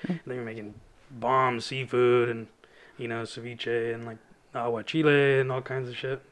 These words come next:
Speaker 1: Yeah.
Speaker 2: It was good.
Speaker 1: But you've had
Speaker 2: Oh, yeah.
Speaker 1: some amazing tacos.
Speaker 2: Oh, yeah.
Speaker 1: All right. So everyone knows my preference.
Speaker 2: Mm-hmm.
Speaker 1: What's your preference? What is, what is your go-to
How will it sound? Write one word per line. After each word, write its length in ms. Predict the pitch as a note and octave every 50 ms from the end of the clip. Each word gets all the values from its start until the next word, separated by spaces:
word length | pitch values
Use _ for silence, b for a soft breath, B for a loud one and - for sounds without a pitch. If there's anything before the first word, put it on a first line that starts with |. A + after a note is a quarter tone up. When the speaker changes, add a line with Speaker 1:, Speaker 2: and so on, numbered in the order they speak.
| - -
Speaker 1:
Yeah. 120 | A2+ A2+
Speaker 2:
It 100 | B2+ D3
was 100 | C3 A2
good. 380 | A2 A#2 B2 D3 D3+ B2 C3 - - b b b b b b b b B2 - C#3+ -
Speaker 1:
But 140 | B2+ A2+ A#2
you've 180 | B2 A#2+ -
had 380 | - B2 G#2 G2+ G2 G2 - - - -
Speaker 2:
Oh, 200 | - E3 D#3+ C#3+
yeah. 220 | B2 A#2+ A2+ A2+ A2 G2+ _
Speaker 1:
some 580 | - - - A#2+ A#2 A2+ G#2+ G#2 G2+ G2+ G#2 - -
amazing 480 | G2+ G#2+ A#2 A#2 A2+ G#2+ G2+ F#2+ D#2+
tacos. 200 | - - - - -
Speaker 2:
Oh, 160 | - D3+ C3
yeah. 140 | A2+ A2 G#2 G2+ - - - - _ _ _ b b b b b b -
Speaker 1:
All 80 | - G#2+
right. 160 | D#2+ - - - _ _ _ _ _ _ - _ _ - - - -
So 500 | - - - C#3 B2 A#2+ A#2 A2+ A2+ A2+ - _ _ _ _ _ _ _ _ _ _ -
everyone 340 | A#2 B2+ C#3+ D3+ E3 D#3+ C#3+
knows 280 | B2+ B2 B2+ B2+ A#2
my 160 | B2+ A2+ A2+
preference. 600 | A2 - - A2 G2+ - - G#2 G#2+ - - - - _ _ _ _ _ -
Speaker 2:
Mm-hmm. 240 | C3+ B2 B2 A#2+ A#2+ A#2+ -
Speaker 1:
What's 340 | G2+ G#2+ A2+ A#2+ - -
your 300 | A#2 G#2+ G2+ G2 G2+ G2+ F2
preference? 540 | - - - - - - - - - - - - - -
What 200 | A#2 A2+ C3 C#3+
is, 260 | C#3 B2+ A#2+ - -
what 180 | - B2 C#3 D#3
is 120 | D3+ C#3+
your 120 | D3 D3 C#3+
go-to 640 | C3+ C3 B2+ A#2 A#2+ A2+ - C#3 B2+ B2 A#2+ A#2